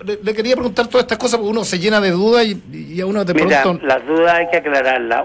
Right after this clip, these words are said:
Speaker 2: Un equipo que estaba a punto de perder la categoría y perder los famosos dos millones o uno o tres millones de dólares era La Calera y hizo una inversión de cien millones de pesos mensuales. O sea, ya no son los cuarenta, ¿te fijas? O sea,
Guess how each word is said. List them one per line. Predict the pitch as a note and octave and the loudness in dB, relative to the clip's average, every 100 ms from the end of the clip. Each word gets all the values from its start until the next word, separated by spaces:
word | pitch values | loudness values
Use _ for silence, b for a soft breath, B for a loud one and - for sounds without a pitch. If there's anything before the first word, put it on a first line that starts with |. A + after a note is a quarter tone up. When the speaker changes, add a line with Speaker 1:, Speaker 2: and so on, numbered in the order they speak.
| - | -2
Speaker 2:
Un | C#3 D3+ | 0 0
equipo | D3 F3 E3+ D#3+ | 0 -2 0 0
que | |
estaba | D3+ D#3+ D#3+ | 0 2 2
a | D3 | 2
punto | D#3+ E3+ E3 | -2 0 0
de | |
perder | D#3 C3+ D#3 E3+ | 0 0 0 0
la | F3 | 0
categoría | E3+ D#3+ C#3+ C#3 D3+ D#3 C#3 | 0 0 0 0 2 2 0
y | B2 | -2
perder | C3 B2 B2 D3+ | -2 -2 0 0
los | D#3 C#3+ | 0 -2
famosos | C#3 B2+ D3 D3 D3 B2 | -2 0 -2 0 -4 0
dos | D3 | 0
millones | D#3 D#3 C3+ D3+ D#3+ D#3+ C#3 | 0 -2 2 2 2 2 2
o | C3 C3+ | 2 2
uno | D#3 F3 E3 D3+ | 2 0 2 2
o | C#3+ C#3 | 2 0
tres | D#3 E3 | 0 0
millones | E3+ D#3+ E3 D#3+ E3 | 0 0 2 2 2
de | |
dólares | E3 E3+ F#3+ F#3 F3 | 2 2 2 2 2
era | D#3 D#3 | 2 0
La | D3+ | 0
Calera | D3+ D3 E3+ G3+ B3 - B B _ _ | -2 0 0 0 -2 -6 B B _ _
y | C3+ C#3 | -6 0
hizo | F3 F3 | 0 2
una | E3+ | 0
inversión | D#3 D3+ C3 F3 E3+ | 2 0 0 0 0
de | D#3+ | 0
cien | - F3 | 0 0
millones | F3 E3+ E3+ E3 | 0 0 2 2
de | D#3 | 2
pesos | E3+ E3 | 0 0
mensuales. | D#3+ D#3+ D#3 A#3 - - | -2 -2 0 0 0 -10
O | - - _ _ _ _ _ _ _ - | -18 -20 _ _ _ _ _ _ _ -2
sea, | C3+ | 0
ya | B2 | 0
no | A#2+ A#2 | -2 -2
son | D3 D#3+ | 0 0
los | F3 | 0
cuarenta, | F#3 G3+ A3 D3+ B2+ | 0 0 -2 -2 -4
¿te | A#2+ | -4
fijas? | D3+ D#3 D3+ - | -2 0 0 0
O | |
sea, | D3 C#3 | 0 0